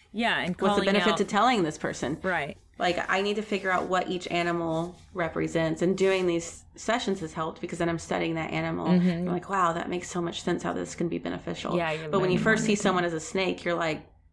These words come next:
Speaker 1: That
Speaker 2: "Hmm."
Speaker 1: doesn't sound like something want, someone wants to know. <laughs> Yeah.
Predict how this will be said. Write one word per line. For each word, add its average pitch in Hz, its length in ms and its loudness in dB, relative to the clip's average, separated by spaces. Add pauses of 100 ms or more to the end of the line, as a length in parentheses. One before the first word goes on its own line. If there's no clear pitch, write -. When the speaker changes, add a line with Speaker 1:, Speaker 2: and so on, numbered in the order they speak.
(320)
Speaker 1:
That - 80 0
Speaker 2:
"Hmm." 311 60 4
Speaker 1:
doesn't 156 180 0
sound 147 180 2
like 147 160 0
something 151 220 0
want, - 260 -4
someone 156 240 2
wants 165 220 2
to 185 60 6
know. 247 340 2
<laughs> - 20 4
Yeah. 262 240 8